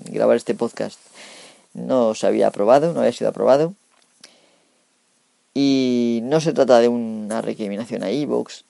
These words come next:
al cual por otra parte tengo muchísimo que agra-, que agradecer. Es decir, este podcast ha sido, creo que en dos ocasiones, eh, metido en la revista semanal.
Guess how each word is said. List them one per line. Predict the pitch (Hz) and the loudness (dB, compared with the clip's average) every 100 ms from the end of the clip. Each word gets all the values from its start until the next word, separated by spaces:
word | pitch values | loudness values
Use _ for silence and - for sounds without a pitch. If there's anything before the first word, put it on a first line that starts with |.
| _ _ - - - | _ _ -20 -14 0
al | 131 131 | 2 6
cual | 156 160 | 6 8
por | 170 | 6
otra | 151 156 | 6 6
parte | 156 147 147 | 6 4 0
tengo | 139 143 | -2 -2
muchísimo | 139 135 123 139 151 | -2 -4 -6 -6 -2
que | 127 | 0
agra-, | 104 104 90 | 0 0 -2
que | 120 | 0
agradecer. | 123 110 113 127 196 170 | 2 4 2 2 2 4
Es | 131 | 2
decir, | 135 - 113 101 _ _ _ _ _ _ _ _ _ _ _ - - - - _ _ _ _ _ _ _ _ - - _ _ _ _ - - | -2 -4 -4 -6 _ _ _ _ _ _ _ _ _ _ _ -20 -20 -20 -20 _ _ _ _ _ _ _ _ -20 -20 _ _ _ _ -18 -12
este | 120 135 123 | -4 0 6
podcast | 135 - 139 135 - | 4 6 2 2 -6
ha | - 127 | -8 -6
sido, | - 131 120 117 113 107 | -2 0 2 2 2 -2
creo | 123 | -4
que | 120 | -2
en | 113 | -4
dos | 120 117 | -6 -6
ocasiones, | 110 113 120 117 110 104 101 - - _ _ _ _ _ _ _ _ | -8 -6 -4 -4 -6 -8 -10 -16 -20 _ _ _ _ _ _ _ _
eh, | - 101 98 90 85 76 73 - - - - _ _ _ _ _ _ - | -6 -4 -2 -4 -6 -8 -12 -20 -20 -20 -20 _ _ _ _ _ _ -8
metido | 113 113 123 123 117 | -6 -4 -2 0 0
en | 110 | 0
la | 107 | -2
revista | - 117 - 113 | -2 -6 -6 -8
semanal. | 107 110 135 135 139 | -6 -4 -2 -2 -4